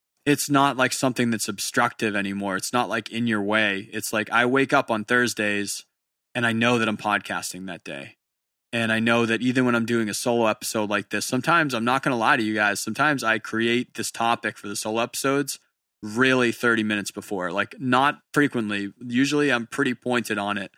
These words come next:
where I've known for, like, a week or more. Uh, but sometimes I do roll like that. But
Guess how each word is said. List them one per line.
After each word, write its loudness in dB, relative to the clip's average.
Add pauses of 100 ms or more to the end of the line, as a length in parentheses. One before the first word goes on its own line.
(480)
where 2
I've 4
known 4
for, -4
like, 0
a 0
week 0
or -6
more. 2 (680)
Uh, 2
but -4
sometimes 2
I 4
do 4
roll 4
like 0
that. -2
But 2